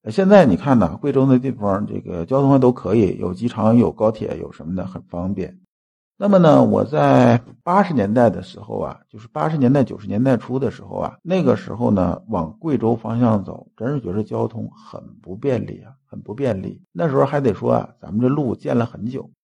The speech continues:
那么你想在明朝的时候啊，在那个地方来讲的话，那是非常非常偏僻的这种地方。然后先生说呀，他在这个龙场的时候啊，这个和当地彝人呢，就是当地这个少数民族吧，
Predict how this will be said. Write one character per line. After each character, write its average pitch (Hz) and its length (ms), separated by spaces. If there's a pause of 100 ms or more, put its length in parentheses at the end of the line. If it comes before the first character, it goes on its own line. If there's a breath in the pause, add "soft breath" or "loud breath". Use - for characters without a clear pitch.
(280)
那 254 120
么 233 60
你 226 140
想 139 200
在 160 140
明 117 260
朝 117 240
的 123 140
时 104 180
候 110 180
啊， 76 220
在 98 180
那 190 240
个 127 100
地 113 160
方 101 260
来 98 140
讲 - 260
的 - 80
话， 117 260
那 135 140
是 131 100
非 220 300
常 135 260
非 131 140
常 117 200
偏 110 280
僻 110 160
的 104 60
这 - 60
种 101 200
地 92 120
方。 - 220 (1120)
然 214 140
后 214 40
先 220 200
生 220 160
说 208 180
呀， 165 380
他 170 180
在 143 180
这 107 140
个 113 140
龙 98 260
场 - 240
的 95 140
时 104 240
候 107 160
啊， - 260
这 147 160
个 104 160
和 123 140
当 156 320
地 147 180
彝 92 180
人 113 160
呢， 90 220
就 107 60
是 110 80
当 143 240
地 139 160
这 117 80
个 120 60
少 - 160
数 117 100
民 127 220
族 - 180
吧， - 220